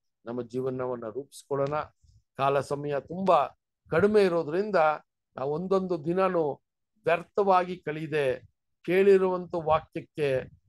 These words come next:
ನಮ್ಮ ಮನಸ್ಸನ್ನ ಸಂಪೂರ್ಣವಾಗಿ ಕೊಟ್ಟು ದೇವರ ಕಡೆ ತಿರುಗಿಸ್ಕೊಳ್ಳೋ-, ದೇವ-, ದೇವರ ಕಡೆ ತಿರುಗ್ಕೊಳ್ಳೋಕೆ ದೇವರು ಎಲ್ಲಾ ಶಕ್ತಿಯನ್ನ ಕೊಡ್ಲಿ ಅಂತೇಳಿ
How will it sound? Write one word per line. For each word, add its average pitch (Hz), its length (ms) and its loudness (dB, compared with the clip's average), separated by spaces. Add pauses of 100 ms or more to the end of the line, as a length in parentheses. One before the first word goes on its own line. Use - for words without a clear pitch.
(120)
ನಮ್ಮ 131 200 -8
ಮನಸ್ಸನ್ನ 170 580 -4
ಸಂಪೂರ್ಣವಾಗಿ 170 1160 0 (320)
ಕೊಟ್ಟು 180 580 4 (380)
ದೇವರ 156 340 0
ಕಡೆ 139 280 -6
ತಿರುಗಿಸ್ಕೊಳ್ಳೋ-, 147 800 -4 (680)
ದೇವ-, 160 540 -2
ದೇವರ 180 280 2
ಕಡೆ 160 220 -4
ತಿರುಗ್ಕೊಳ್ಳೋಕೆ 160 920 0 (340)
ದೇವರು 143 240 -2
ಎಲ್ಲಾ 135 320 0
ಶಕ್ತಿಯನ್ನ 135 520 -8
ಕೊಡ್ಲಿ 123 400 -12
ಅಂತೇಳಿ 185 540 -4